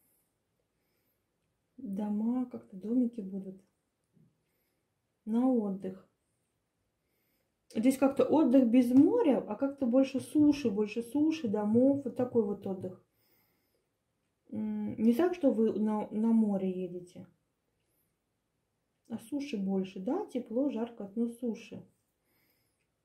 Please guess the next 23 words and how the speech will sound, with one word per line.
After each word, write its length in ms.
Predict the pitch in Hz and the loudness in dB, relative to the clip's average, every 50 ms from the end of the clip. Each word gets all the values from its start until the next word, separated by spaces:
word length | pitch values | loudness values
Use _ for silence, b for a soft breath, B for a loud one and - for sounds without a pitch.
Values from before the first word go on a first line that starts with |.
| _ _ _ _ _ _ _ _ _ - - _ _ | _ _ _ _ _ _ _ _ _ -20 -20 _ _
Суши 240 | - 233 233 233 233 | -14 -14 -12 -10 -12
больше, 280 | 220 - 226 220 - - | -10 -10 -10 -12 -12 -14
чем 160 | _ - 226 214 | _ -14 -12 -10
море. 280 | 196 196 190 196 190 - _ _ _ _ _ _ _ _ _ _ _ _ _ _ _ _ _ _ _ _ _ _ _ _ _ _ B B B B B B B B | -8 -10 -10 -12 -16 -20 _ _ _ _ _ _ _ _ _ _ _ _ _ _ _ _ _ _ _ _ _ _ _ _ _ _ B B B B B B B B
Но 80 | B 226 | B 2
здесь, 160 | 247 392 403 | 4 4 4
в 20 | - | 2
принципе, 340 | 330 330 294 - - 277 | 2 0 0 2 2 2
если 180 | 294 269 277 285 | 2 4 6 6
вы 100 | 269 285 | 8 10
не 140 | 277 277 269 | 10 10 10
идёте, 320 | 233 302 415 403 - 277 240 | 8 6 2 2 2 2 2
у 100 | 220 214 | 2 2
вас 180 | 220 269 285 - | 0 0 0 0
тут 140 | 285 240 - | -2 -4 -2
всё 140 | - - 247 | -4 -4 -4
стабильно, 760 | - - 233 214 190 190 233 277 302 320 320 294 294 285 - - _ _ _ _ _ _ _ _ _ _ _ _ _ _ _ _ _ _ _ _ _ _ | -4 -2 -4 -2 0 2 2 4 4 4 4 2 0 -2 -6 -12 _ _ _ _ _ _ _ _ _ _ _ _ _ _ _ _ _ _ _ _ _ _
всё 140 | - - 233 | -4 -2 0
как 220 | 233 233 208 - 208 | 0 0 -2 -2 -4
и 20 | |
было, 480 | 190 185 196 208 233 254 262 254 254 - _ | -4 -4 -2 0 0 0 0 -2 -4 -8 _
вы 180 | 240 240 254 220 | -2 0 0 2
довольны, 680 | 202 202 196 185 202 220 233 240 233 233 220 226 - | 2 0 -2 0 0 2 4 6 4 4 2 0 -6